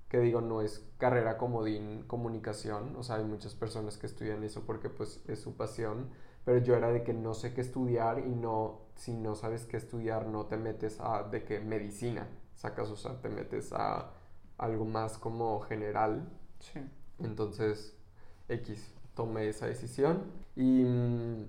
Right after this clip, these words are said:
Speaker 1: hice de que tres semestres ahí, mi depresión se hizo muchísimo más severa, de que pedos en mi casa súper, súper fuertes, también por mis, de que excesos, y, mm, fue cuando me empecé también de que a,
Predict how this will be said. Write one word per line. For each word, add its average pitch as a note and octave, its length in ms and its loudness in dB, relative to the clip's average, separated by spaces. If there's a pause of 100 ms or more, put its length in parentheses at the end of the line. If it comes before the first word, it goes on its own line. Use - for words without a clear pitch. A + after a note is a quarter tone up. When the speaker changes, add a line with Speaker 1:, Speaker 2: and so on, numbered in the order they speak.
Speaker 1:
hice B2 240 2
de A2+ 100 6
que A#2+ 100 2
tres A2+ 260 0
semestres A#2 560 -4
ahí, C#3+ 360 4
mi C#3+ 140 4
depresión A#2 540 2
se A#2+ 100 -2
hizo A2 160 -4
muchísimo A#2 460 -4
más A2 240 -2
severa, C#3 680 8
de C3 100 6
que B2+ 120 2
pedos A#2 340 0
en A#2+ 100 0
mi A#2+ 100 2
casa A#2 240 -2
súper, A2+ 320 -4
súper A2+ 260 -4
fuertes, C3 800 4
también A2+ 340 0
por A#2 200 2
mis, A2+ 640 -2
de A2+ 160 0
que A2 380 0
excesos, B2 920 0 (580)
y, A#2+ 480 2
mm, A2 320 -2 (440)
fue A#2+ 140 0
cuando A#2 260 2
me A#2 100 2
empecé A#2 340 0
también A2+ 420 0
de A2 140 0
que A2 280 2
a, G#2 440 0